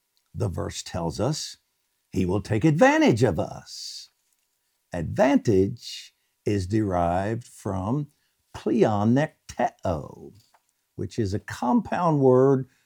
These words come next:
meaning literally to have or hold the greater portion.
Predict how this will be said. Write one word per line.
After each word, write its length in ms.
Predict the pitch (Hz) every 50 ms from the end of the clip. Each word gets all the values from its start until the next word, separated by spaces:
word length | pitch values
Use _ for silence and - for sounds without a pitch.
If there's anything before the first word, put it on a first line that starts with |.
| _ -
meaning 440 | 117 123 120 127 131 147 165 175 180
literally 800 | 185 202 226 220 196 160 139 120 113 110 110 110 113 113 113 - _ _ _ _ _ _ _ _ _ _ _ _ _ _ _
to 160 | - 110 95
have 580 | 85 - 107 101 98 107 120 135 151 151 - _ _ _ _ _ _ _ _ _ _
or 120 | 156 156
hold 720 | 143 - - 170 143 113 90 82 80 78 - - - - _ _ _ _ _ _ _ _ _ _ _ _ _ _
the 120 | 107 107 95
greater 540 | 82 90 82 76 76 65 69 67 - - _ _ _ _
portion. 760 | - - 87 82 78 - - - - - - - - -